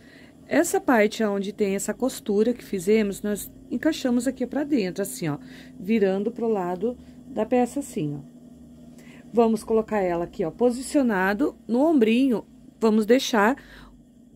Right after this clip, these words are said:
um centímetro aqui pra costura e outro ali, sabe? Colocar bem no meio certinho e trazendo um pouco mais pra baixo,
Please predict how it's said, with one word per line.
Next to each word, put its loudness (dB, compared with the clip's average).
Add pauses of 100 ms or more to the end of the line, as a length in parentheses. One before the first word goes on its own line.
um 2
centímetro 4
aqui -2
pra -4
costura 0
e 6
outro 4
ali, 2
sabe? -2
Colocar -2
bem 2
no -2
meio 0
certinho -4 (560)
e -6
trazendo 0
um -6
pouco 0
mais -4
pra -8
baixo, -4